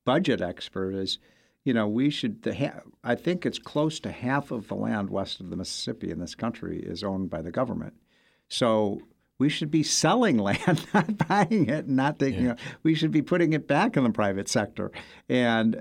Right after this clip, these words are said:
Speaker 1: uh, think of all the tax revenues that would generate, um, and the,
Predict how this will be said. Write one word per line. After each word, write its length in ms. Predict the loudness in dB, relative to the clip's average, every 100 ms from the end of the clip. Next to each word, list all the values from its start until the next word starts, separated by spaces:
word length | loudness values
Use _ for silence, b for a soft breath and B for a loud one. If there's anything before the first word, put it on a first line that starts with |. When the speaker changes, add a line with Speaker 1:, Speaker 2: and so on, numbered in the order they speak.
| -2
Speaker 1:
uh, 280 | 0 0 0
think 240 | 0 0
of 100 | 2
all 80 | 0
the 80 | 0
tax 340 | -2 -2 -2 0
revenues 480 | 0 2 2 0
that 160 | -2 -2
would 120 | -2
generate, 600 | -2 -2 0 0 0 -4 b b b
um, 420 | -4 -2 -2 -4 -6
and 240 | -4 -4
the, 140 | -4